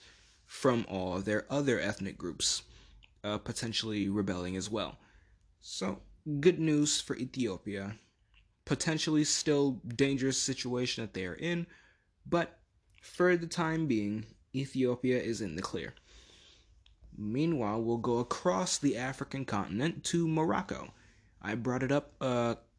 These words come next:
minute ago, talking about the United States, but Morocco and Israel have signed a peace deal. Uh, so, in exchange for U S recognition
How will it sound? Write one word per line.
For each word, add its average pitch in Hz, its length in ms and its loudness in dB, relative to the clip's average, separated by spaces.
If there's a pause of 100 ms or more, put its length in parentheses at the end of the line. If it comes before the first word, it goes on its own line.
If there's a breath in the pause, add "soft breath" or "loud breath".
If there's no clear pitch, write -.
minute 127 400 2
ago, 131 360 2
talking 127 360 2
about 117 200 0
the 120 80 0
United 113 340 0
States, - 480 -2 (460 soft breath)
but 139 180 2
Morocco 196 600 2
and 156 280 0
Israel 156 640 2 (260)
have 156 180 -2
signed 113 420 -2
a 135 80 2
peace 123 380 -4
deal. 60 320 -10 (600)
Uh, 117 380 0
so, 160 520 2
in 175 180 2
exchange 208 760 2
for 135 240 -2
U 160 320 2
S 160 300 0
recognition 120 840 -2